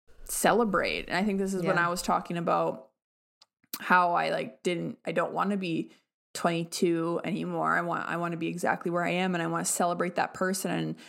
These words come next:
Speaker 1: and the changes that I've seen in the last three years, two years, one year, six months, a month.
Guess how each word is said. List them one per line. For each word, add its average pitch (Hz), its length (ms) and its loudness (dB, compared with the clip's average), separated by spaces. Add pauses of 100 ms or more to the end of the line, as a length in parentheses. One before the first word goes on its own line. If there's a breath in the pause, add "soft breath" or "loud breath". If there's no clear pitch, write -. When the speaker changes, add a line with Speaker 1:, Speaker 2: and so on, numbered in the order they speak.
(200 loud breath)
Speaker 1:
and 165 400 0
the 175 60 -4
changes 180 400 -2
that 170 140 -2
I've 170 80 0
seen 185 220 -2
in 175 80 -2
the 170 40 -2
last 190 220 0
three 214 200 0
years, 185 180 0
two - 160 -2
years, 185 340 0
one 190 240 2
year, 175 480 0
six - 320 -2
months, 196 320 2
a 175 60 0
month. 196 400 -2